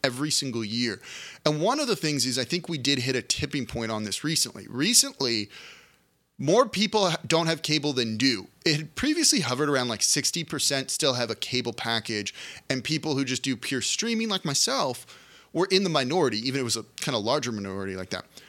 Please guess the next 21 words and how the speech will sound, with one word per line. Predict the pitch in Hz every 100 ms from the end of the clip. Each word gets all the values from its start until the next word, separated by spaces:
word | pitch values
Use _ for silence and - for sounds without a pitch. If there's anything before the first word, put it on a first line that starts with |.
| - -
That's | 247
shifted | - - 320 - 110
now. | 92 - _ _
We're | 147 190
over | 220 247
the | 233
fifty | 226 -
percent | 185 151 185 196
mark | 151 127 127
of | 117
people | 160 160
who've | 147 -
cut | 143 -
the |
cord. | 120 - 170 101 - _ _ _
That's | 160 185
big. | - 220 147 113
You |
can't | - 175
ignore | 175 135 143 185
it | 156